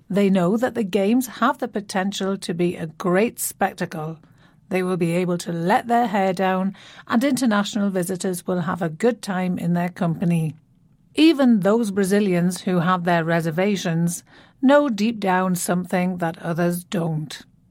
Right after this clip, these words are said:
An old local saying goes, "Deus é brasileiro"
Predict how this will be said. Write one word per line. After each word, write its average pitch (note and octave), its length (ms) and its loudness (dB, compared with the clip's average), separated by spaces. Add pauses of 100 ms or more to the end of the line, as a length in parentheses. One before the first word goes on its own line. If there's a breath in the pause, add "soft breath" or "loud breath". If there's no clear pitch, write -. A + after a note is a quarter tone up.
(920 soft breath)
An G#3 140 4
old B3 280 6
local A3+ 400 2
saying G3 440 2
goes, F3+ 420 2 (460 soft breath)
"Deus G#3 380 2 (100)
é D4+ 160 2
brasileiro" F#3 1040 0